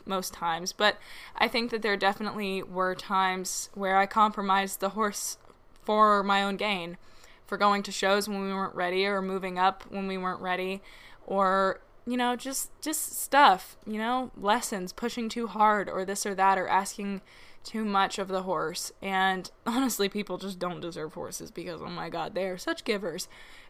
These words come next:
But I don't know. I just, I did not feel like it was gonna be a good call to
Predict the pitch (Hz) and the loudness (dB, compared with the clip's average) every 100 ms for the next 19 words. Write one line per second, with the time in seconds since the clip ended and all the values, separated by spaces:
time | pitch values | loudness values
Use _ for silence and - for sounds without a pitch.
0 | - 220 208 - - - - - - - | 0 4 4 0 -10 -10 -16 -18 -16 -12
1 | - - - - - - - - - 254 | -12 -12 -14 -16 -16 -18 -18 -16 -6 -4
2 | 190 160 - - 233 254 233 254 - - | -2 -6 -10 2 4 4 0 -6 -4 6
3 | 214 196 220 196 214 185 - 208 196 190 | 6 6 -2 6 6 6 0 -2 0 0
4 | - 196 - 202 185 185 190 190 185 - | -2 -8 -6 -6 -6 -6 -6 -4 -6 -12
5 | - - - - - - - - - - | -20 -20 -20 -18 -16 -16 -20 -20 -20 -6
6 | - 190 220 185 - 190 175 - 220 - | -2 2 2 0 -4 -2 -2 -2 -8 -12
7 | - 208 190 190 | -4 0 2 0